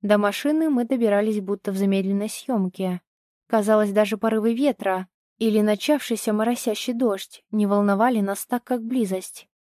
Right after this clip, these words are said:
И лишь в салоне, когда в лицо ударил тёплый воздух, я очнулась и взглянула на Роберта. «Я задолжала звонок», прошептала, нервно перебирая пальцами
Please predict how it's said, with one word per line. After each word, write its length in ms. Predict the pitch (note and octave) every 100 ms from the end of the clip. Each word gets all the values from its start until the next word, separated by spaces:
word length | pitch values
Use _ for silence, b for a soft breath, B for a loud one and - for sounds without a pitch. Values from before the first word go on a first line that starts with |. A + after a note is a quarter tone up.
| _
И 100 | -
лишь 260 | G#3+ G#3+ -
в 60 | -
салоне, 680 | - G3 G3+ A#3+ G3+ F#3 - _ _ -
когда 280 | A3+ A3+
в 40 | A3+
лицо 340 | C4+ - D4+
ударил 380 | A#3+ A3 A#3+ G#3
тёплый 360 | - A#3 - A#3
воздух, 580 | C4 G#3+ F#3 G3 - _ _ -
я 180 | G#3
очнулась 640 | G3 - G#3+ A#3+ A#3 G3+ - -
и 120 | C#4+
взглянула 500 | C#4 C#4+ D4+ A3+ A3
на 140 | A#3
Роберта. 560 | C4 F#3+ F#3+ - F#3+ F3 _ _ _ _ _ _ _ -
«Я 280 | A#3+ B3 A#3
задолжала 680 | A#3+ G#3+ B3+ A#3+ A#3 A3
звонок», 580 | G#3 A3+ A#3+ G3 - _ _ _ _ _ _ _ _
прошептала, 840 | B3+ B3 D4+ - - C4+ G#3 G3
нервно 540 | G3+ G#3 A3 B3+ G#3
перебирая 600 | G3 G#3 G3 G3 G3 A#3+
пальцами 720 | A3+ A3 A#3 - A3 G3 F#3+